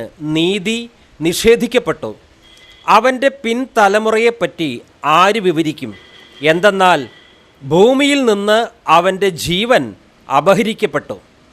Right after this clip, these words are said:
ഷണ്ഡൻ പീലിപ്പോസിനോട് ചോദിച്ചു, "ആരെക്കുറിച്ചാണ് പ്രവാചകൻ ഇത് പറയുന്നത്? തന്നെക്കുറിച്ച് തന്നെയോ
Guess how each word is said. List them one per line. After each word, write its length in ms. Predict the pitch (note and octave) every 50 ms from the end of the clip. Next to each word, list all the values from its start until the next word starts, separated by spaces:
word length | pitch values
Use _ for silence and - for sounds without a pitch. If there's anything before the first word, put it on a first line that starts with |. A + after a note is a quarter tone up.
| _ _ _ _ _ _ _ _ _ -
ഷണ്ഡൻ 500 | - - - A#3+ A#3 A3+ B3 C#4 B3+ F3+ D3 C#3+ C#3+ D3+ _ _ _ _ _ _ _
പീലിപ്പോസിനോട് 960 | - A3 A3+ A#3+ C4 C4+ C#4+ - - C4 B3+ C4 B3+ - C4 C4 B3+ B3 B3 B3 - -
ചോദിച്ചു, 460 | G3 E3+ D#3+ D#3 E3+ C3 - D#3 C3+ A2 G#2+ - _ _ _ _ _ _ _ -
"ആരെക്കുറിച്ചാണ് 1080 | E3 F3+ G3+ A3 A#3+ C4 C#4 C#4 - A#3 G#3+ G3 G3 - - G#3 G3 F#3 F3+ F3+ G3 A#3 B3 - _ _ _ _ _ -
പ്രവാചകൻ 640 | E3 F3+ F3+ F#3+ G3 G#3+ G#3+ F#3 A#3 A#3 A3+ G3 D3+ A2+ G2 - _ _ _ _ _ -
ഇത് 220 | F3 G3 E3+ A#3 - -
പറയുന്നത്? 580 | G3 F3 D#3 E3 F3+ G3+ G#3 G#3+ F#3+ D3 C3 A2 G2+ - _ _ _ _ _ _ _ _ _ _ _ -
തന്നെക്കുറിച്ച് 760 | F#3+ F#3+ F#3+ G#3 A#3 C4+ C4 - A3 G#3+ G3+ G#3 G3+ -
തന്നെയോ 480 | A3+ G3 F3+ D#3+ D#3+ E3+ E3+ E3 F3 G3+